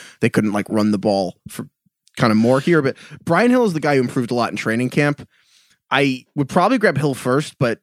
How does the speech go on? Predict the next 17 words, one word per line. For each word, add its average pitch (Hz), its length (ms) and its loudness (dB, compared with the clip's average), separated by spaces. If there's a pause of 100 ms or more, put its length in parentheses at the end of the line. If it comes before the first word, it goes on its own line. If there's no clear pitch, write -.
(100)
if 131 120 -8
you're 147 100 2
in 127 80 0
a - 20 -16
deeper 151 300 0
league, 175 240 2
I, - 180 -4
I 113 80 -2
don't 120 140 0
mind 117 180 -2
grabbing 117 280 0
both. 120 300 0
But 120 160 -4
the 127 60 -2
reality 170 440 0
is, 147 120 -2
like, 123 320 -6